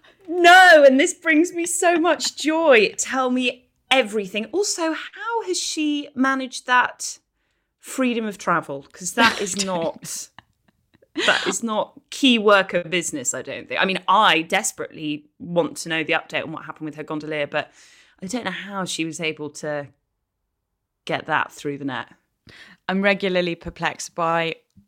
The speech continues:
Speaker 2: what people are seemingly managing to do in, <laughs> in lockdown. So I can't answer that question. And, um, I can't actually tell you anything more about the gondolier. I just saw it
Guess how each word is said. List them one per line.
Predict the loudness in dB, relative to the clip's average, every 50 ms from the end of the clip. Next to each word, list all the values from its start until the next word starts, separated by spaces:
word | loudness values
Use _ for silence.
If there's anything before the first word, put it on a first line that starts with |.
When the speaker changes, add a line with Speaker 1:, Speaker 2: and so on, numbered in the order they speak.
| _ _ _ _ -20
Speaker 2:
what | -12 -6 -6 -6 -6 -6
people | -8 -12 -12 -12 -12
are | -10
seemingly | -10 -8 -8 -8 -8 -6 -6 -6 -6 -4
managing | -2 -2 -2 -4 -6 -10 -10 -10 -10
to | -12 -12 -8
do | -4 -4 -2 -2
in, | -2 -4 -6 -10 -14 -16 _ _ _ _
<laughs> | _ _ _ _ -8 -8 -8 -8 -6 -2 -2
in | 0 0
lockdown. | 0 0 0 2 2 2 0 0 0 0 0
So | 0 -2 -2 0
I | 0 -2
can't | -2 0 0 0 2 2
answer | 0 0 0 -2
that | -4 -4 -4
question. | -4 -8 -8 -8 -12 -14 -14 -14 -14 -14 -14 -16 -18 -6 _ 2
And, | 4 4 4 2 -2 -2 0 2
um, | 2 2 2 0 -6 -6 -2
I | -2 -2
can't | -2 0 0 2 2 4
actually | 2 2 0 -2 -4 -4 -6
tell | -4 -2 0 0 2
you | 2 0
anything | 0 -2 -4 -6 -6 -4
more | -2 -2 0
about | 0 0 -2 -2
the | -4
gondolier. | -4 -4 -4 -6 -6 -4 0 0 0 0 -2 -2 -2
I | -2 -2 -2
just | -4 -4 -2 0 0 0 -2 -6 -10 -8 -8
saw | -6 -4 -2 0 2 2 4 4 4
it | 4 4 2 0